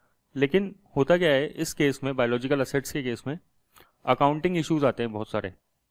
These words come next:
जैसे अब कोई भी, कोई भी एनिमल होता है, ठीक है,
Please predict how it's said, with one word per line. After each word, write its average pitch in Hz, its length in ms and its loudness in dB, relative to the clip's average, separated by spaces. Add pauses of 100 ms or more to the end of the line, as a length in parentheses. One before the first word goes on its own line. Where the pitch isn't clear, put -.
(220)
जैसे 151 300 0 (760)
अब 147 240 0 (1300)
कोई 156 180 4
भी, 175 340 0 (200)
कोई 175 160 6
भी 180 100 4
एनिमल 143 320 2
होता 113 240 0
है, 107 120 -4 (640)
ठीक 143 100 -4
है, 151 100 -6